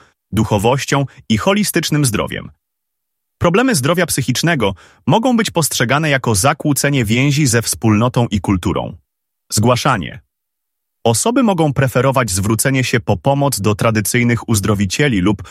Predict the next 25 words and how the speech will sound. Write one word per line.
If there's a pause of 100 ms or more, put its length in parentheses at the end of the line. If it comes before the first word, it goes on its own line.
(280)
uczestniczenie
w
rytuałach
wspólnotowych, (420)
zamiast
korzystania
z
głównonurtowych
usług
medycznych. (260)
Szósty. (520)
Zjednoczone
Królestwo. (800)
Postrzeganie. (640)
W
Wielkiej
Brytanii
problemy
ze
zdrowiem
psychicznym
są
coraz
bardziej
rozpoznawane,